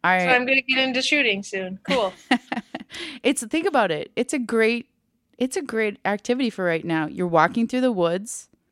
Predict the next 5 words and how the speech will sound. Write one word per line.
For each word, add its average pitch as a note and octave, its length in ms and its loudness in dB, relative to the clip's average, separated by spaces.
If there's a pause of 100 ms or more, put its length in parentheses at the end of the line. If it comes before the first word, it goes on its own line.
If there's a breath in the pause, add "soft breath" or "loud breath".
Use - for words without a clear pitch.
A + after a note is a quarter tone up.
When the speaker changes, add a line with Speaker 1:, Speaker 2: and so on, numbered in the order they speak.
Speaker 1:
You're F#3 140 0
outdoors. F3+ 880 0
Speaker 2:
Mm-hmm. G3 120 -14 (760)
Speaker 1:
It's G#3 200 -4
nature. F#3+ 760 0